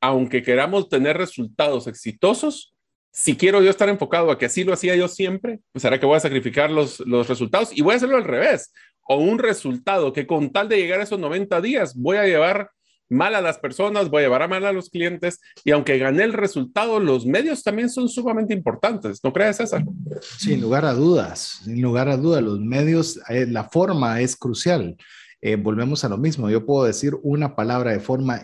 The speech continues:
Speaker 2: hiriente y decir la misma palabra de forma asertiva. Nosotros tenemos que tener claro en los medios, incluir la forma en la cual estamos comunicándonos. Si nosotros nos comunicamos de una forma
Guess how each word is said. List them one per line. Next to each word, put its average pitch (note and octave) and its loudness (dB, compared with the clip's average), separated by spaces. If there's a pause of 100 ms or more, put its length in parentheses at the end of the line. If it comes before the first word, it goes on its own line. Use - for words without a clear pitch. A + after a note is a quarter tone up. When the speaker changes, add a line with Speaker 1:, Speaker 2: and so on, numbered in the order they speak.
(120)
Speaker 2:
hiriente D#3+ 2
y D#3 4
decir A2+ -4
la B2+ -2
misma C#3 -2
palabra C3 0
de B2 2
forma A#2+ -2
asertiva. A2+ -2 (460)
Nosotros B2 -4
tenemos B2+ -2
que C3 -2
tener A#2 -4
claro F#3+ 0
en D3+ 0
los A2+ -2
medios, F3 2
incluir C3+ 0
la G#2+ 0
forma D#3 -2
en C3+ -2
la F#2+ -4
cual C#3+ 0
estamos C#3+ -4
comunicándonos. F#3+ 0 (380)
Si A#2+ -8
nosotros B2+ 0
nos F3+ 2
comunicamos C3 -2
de B2+ -2
una C#3 0
forma C3+ 0